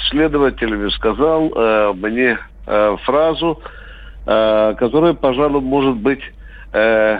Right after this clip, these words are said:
э, ключом к пониманию ситуации. Он сказал, что один из следователей, не разглашая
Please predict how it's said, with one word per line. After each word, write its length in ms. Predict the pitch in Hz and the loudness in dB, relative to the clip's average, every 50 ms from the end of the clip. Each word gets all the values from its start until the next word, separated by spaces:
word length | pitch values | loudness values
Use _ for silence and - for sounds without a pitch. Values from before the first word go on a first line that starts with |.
| - - - | -4 -8 -4
э, 360 | 98 95 95 98 98 95 95 - | -2 0 2 2 4 2 2 0
ключом 760 | - - 120 123 127 127 113 - - - - 151 156 147 143 120 | 0 2 4 4 4 4 2 0 -2 0 2 2 2 0 -2 -4
к 160 | - - - | -8 -8 -4
пониманию 600 | - 123 120 120 120 123 123 120 110 110 110 107 | -2 -2 0 0 0 0 0 0 0 -2 -2 -2
ситуации. 800 | - - 123 110 - 143 156 170 170 165 - - 160 156 147 - - - - - - - - - - - - - | -2 -4 -6 -4 0 0 0 0 0 -2 -4 -2 -2 -2 -2 -4 -10 -16 -16 -16 -16 -16 -16 -16 -16 -16 -8 -4
Он 180 | - 156 170 | -2 0 0
сказал, 420 | 156 - - 165 151 147 170 170 151 | 0 0 0 0 2 2 2 0 0
что 260 | - 147 147 143 - | 0 -2 -2 0 0
один 320 | 135 135 135 147 143 139 127 | 0 0 0 2 2 2 0
из 80 | - | -2
следователей, 800 | - 139 156 180 180 160 147 135 113 - 120 113 110 107 - - | 0 0 2 2 2 2 0 0 0 -2 0 0 0 0 -2 -2
не 160 | 110 110 131 139 | -2 -2 0 0
разглашая 840 | 135 127 110 143 143 135 - - 131 131 123 113 107 107 98 - | 0 0 0 0 0 0 0 0 0 0 2 2 2 0 0 -2